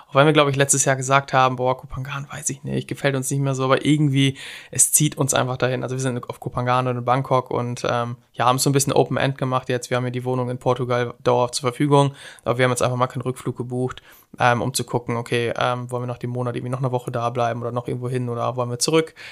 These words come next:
Das wissen wir jetzt noch nicht, weil wir das Gefühl nicht kennen, quasi, wie das ist, eine Wohnung zu haben und darin, dahin wieder zurückzukommen. Das ist schon so lange her. Genau, deswegen, äh, Monat Thailand, erstmal quasi grob, sag ich mal. Dann sind wir halt wieder hier in Portugal in der Wohnung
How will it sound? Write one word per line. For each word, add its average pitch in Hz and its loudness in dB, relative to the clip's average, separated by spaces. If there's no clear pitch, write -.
Das - -4
wissen 156 4
wir 151 6
jetzt 143 0
noch 135 2
nicht, 139 -4
weil 123 0
wir 127 2
das 127 0
Gefühl 143 0
nicht 131 -2
kennen, 143 2
quasi, 135 -2
wie 135 -2
das 127 -4
ist, 135 2
eine 131 0
Wohnung 135 0
zu 127 2
haben 131 4
und 127 -2
darin, 127 0
dahin 131 -2
wieder 123 0
zurückzukommen. 131 -4
Das 123 -4
ist 120 -6
schon 123 -6
so 123 -4
lange 123 -2
her. 131 -2
Genau, 113 0
deswegen, 127 -2
äh, 120 0
Monat 143 4
Thailand, 160 2
erstmal 127 4
quasi 127 -2
grob, 127 0
sag 123 2
ich 120 -8
mal. 120 -2
Dann 131 -4
sind 135 -4
wir 127 -4
halt 123 -4
wieder 123 -2
hier 170 -2
in 143 -8
Portugal 151 2
in 135 -2
der 131 -2
Wohnung 135 0